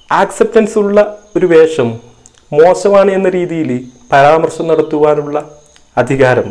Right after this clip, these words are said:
അല്ലെങ്കിൽ ധൈര്യം മുബീദ് താത്താക്ക് എവിടെ നിന്നാണ് വന്നത് എന്ന് എനിക്ക് മനസ്സിലാകുന്നില്ല. നമ്മളിതിനെപ്പറ്റി ചർച്ച ചെയ്യേണ്ടതായിട്ടുണ്ട്. ഇനി എന്തുകൊണ്ടാണ് മുബീദ് താത്ത സാരി ഒരു മോശം വസ്ത്രമാണ് എന്ന രീതിയിൽ പരാമർശം നടത്തിയത് എന്ന് എന്നോട് ചോദിക്കുകയാണെങ്കിൽ ഞാൻ മനസ്സിലാക്കുന്നത്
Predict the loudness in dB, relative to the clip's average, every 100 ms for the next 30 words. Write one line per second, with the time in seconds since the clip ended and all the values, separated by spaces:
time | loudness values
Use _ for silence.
0 | -4 0 0 0 -2 -2 -2 -2 -4 -6
1 | -16 -8 -4 0 2 2 0 0 0 0
2 | 2 2 0 -2 -2 -2 -4 -4 -4 -6
3 | -10 -20 -20 _ 0 2 2 2 2 2
4 | 0 -2 -4 -2 0 2 2 0 0 -2
5 | -4 -4 -4 -4 -2 0 0 0 -2 -4
6 | -8 -10 -18 _ _ _ _ _ _ 2
7 | 2 2 4 4 4 2 2 2 2 0
8 | 0 2 2 0 0 0 0 0 0 0
9 | 0 0 0 0 2 2 0 -2 -4 -4
10 | -4 -2 0 0 0 -2 0 -2 -2 -4
11 | -4 -4 -2 0 0 -2 -4 -4 -4 -4
12 | -4 0 0 0 -4 -2 -2 0 0 -2
13 | -2 -2 -2 -2 -4 -6 -4 0 -2 0
14 | -2 -2 -4 -4